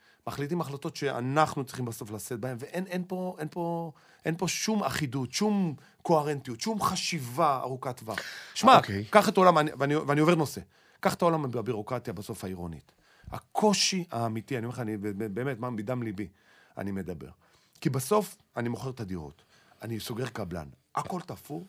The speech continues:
Speaker 1: אבל למה? למה צריך לקחת, למה, למה היתר ממוצע בישראל צריך לקחת בין שלוש לארבע שנים? תסביר לי למה. זכיתי בקרקע לפני שנתיים.
Speaker 2: יש פיילוט
Speaker 1: למה?
Speaker 2: עכשיו, ראית את הפיילוט?
Speaker 1: לא, מה, של ה-,
Speaker 2: כן,
Speaker 1: אה,
Speaker 2: של התכ-, של ה-,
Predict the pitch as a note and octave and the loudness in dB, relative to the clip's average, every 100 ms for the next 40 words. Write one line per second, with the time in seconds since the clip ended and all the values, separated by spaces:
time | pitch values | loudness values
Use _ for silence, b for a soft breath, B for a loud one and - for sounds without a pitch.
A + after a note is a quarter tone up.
0 | _ - G2+ B2+ D#3+ A#2 F2 D#3+ F#3+ - | _ -14 -10 -6 -6 -6 -4 -4 -4 -8
1 | E3 E3+ E3+ E3 D3 F#3 C#3 D#3+ F3 B2+ | -8 -6 -6 -2 0 0 0 -2 -2 -8
2 | - D3 C#3+ A2+ A2 C#3+ A2+ G#2 B2+ B2+ | -6 -6 -4 -6 -6 -6 -6 -6 -8 -8
3 | - - B2 A#2 G#2+ G#2 G#2 G#2+ G2+ F#2+ | -10 -10 -8 -8 -8 -10 -10 -10 -10 -10
4 | G2+ F#2+ b b b - C3 G3 A#3+ C4 | -10 -12 b b b -6 -4 -4 -4 -2
5 | C4+ B3 - B - E3+ G#3+ A3+ A3+ G#3+ | -2 -2 -4 B -2 0 2 0 -2 -2
6 | G#3+ G3+ G3+ G3+ F#3+ E3+ A#2+ - D3+ G3+ | -4 -4 -4 -4 -2 0 0 6 6 8
7 | F#3 B3+ E4+ - C4 D3 - C#3+ F3 B3 | 8 8 6 8 8 8 4 4 4 6
8 | - G3+ E3+ D#3+ C3+ C3+ C3+ C3+ C3 C#3+ | 4 6 6 6 4 2 2 2 0 2
9 | C#3 C#3 C3+ C#3+ - B2+ C3 A#2+ A#2 A#2 | 2 2 0 0 -4 -4 0 8 10 10